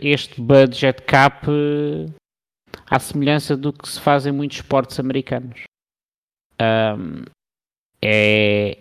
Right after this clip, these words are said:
é mais fácil controlares os gastos através de peças spec, ou seja, peças que, que sejam compradas à, à mesma marca.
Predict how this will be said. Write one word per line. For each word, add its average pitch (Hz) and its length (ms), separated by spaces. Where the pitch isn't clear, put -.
é 113 60
mais 127 360
fácil 135 580
controlares 123 680
os 113 180
gastos 113 720
através 110 720
de 95 440
peças 107 600
spec, - 580
ou - 640
seja, 87 320
peças 104 420
que, 98 680
que - 80
sejam 98 360
compradas 95 840
à, 87 340
à 92 40
mesma 92 340
marca. 92 460